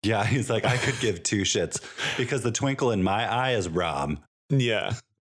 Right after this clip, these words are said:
Speaker 2: Um, so, uh, so <laughs> Beam keeps seeing this. Another element is, like, this love story where he, like, this other love story where he, like, sees this girl around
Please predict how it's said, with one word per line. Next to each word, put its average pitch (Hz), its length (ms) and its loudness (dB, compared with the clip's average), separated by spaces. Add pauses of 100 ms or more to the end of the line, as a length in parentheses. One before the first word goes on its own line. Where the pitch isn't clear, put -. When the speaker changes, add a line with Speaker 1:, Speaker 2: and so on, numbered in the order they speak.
(440)
Speaker 2:
Um, 101 880 2
so, 110 540 0 (480)
uh, 127 420 2 (280)
so 143 420 0 (180)
<laughs> - 960 -4
Beam 175 280 0
keeps 170 280 -2
seeing 131 360 0
this. 117 240 2
Another 123 280 2
element 104 300 2
is, 95 100 -2
like, 95 160 2
this 95 240 0
love 92 260 0
story 80 440 0
where 82 160 0
he, 95 140 0
like, 87 280 0 (560)
this 95 140 0 (100)
other 101 300 0
love 78 240 0
story 85 540 0
where 92 200 0
he, 98 180 0
like, 92 200 0
sees 104 300 -2
this 101 160 -2
girl 87 420 0
around 85 560 0